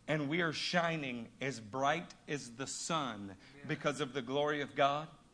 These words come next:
Speaker 1: he will have compassion on them.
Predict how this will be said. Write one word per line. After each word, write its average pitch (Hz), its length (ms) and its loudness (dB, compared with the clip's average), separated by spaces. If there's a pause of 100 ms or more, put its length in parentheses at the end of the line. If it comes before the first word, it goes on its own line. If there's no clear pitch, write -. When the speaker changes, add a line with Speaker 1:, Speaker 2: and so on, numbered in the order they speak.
(2000)
Speaker 1:
he 143 140 -4
will 156 100 -2
have 135 240 -4
compassion 143 640 -4
on 104 180 -10
them. 90 120 -16